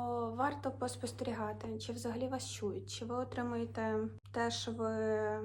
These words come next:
маєте отримувати в стосунках. Це такий момент для жінок, чоловіків, які в стосунках. А якщо ви не в стосунках, то, як я вже й говорила, абсолютно нормально хотіти цей букет від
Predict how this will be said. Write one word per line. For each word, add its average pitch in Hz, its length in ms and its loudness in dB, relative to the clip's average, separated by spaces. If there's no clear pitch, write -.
маєте 220 400 4
отримувати 226 640 0
в 107 60 -8
стосунках. 107 680 -2
Це 240 200 0
такий 247 220 0
момент 247 380 4
для 214 680 2
жінок, 262 340 2
чоловіків, 214 480 2
які 220 220 2
в 214 80 -2
стосунках. 208 640 -2
А 220 360 2
якщо 220 360 -2
ви 220 100 0
не 240 160 2
в 277 60 -2
стосунках, 233 640 -6
то, 220 280 -2
як 220 260 -2
я 226 60 -2
вже 214 180 -4
й 208 40 0
говорила, 262 640 -2
абсолютно 240 920 -2
нормально 208 720 0
хотіти 214 480 -2
цей 214 180 -4
букет 214 440 -6
від 214 160 -4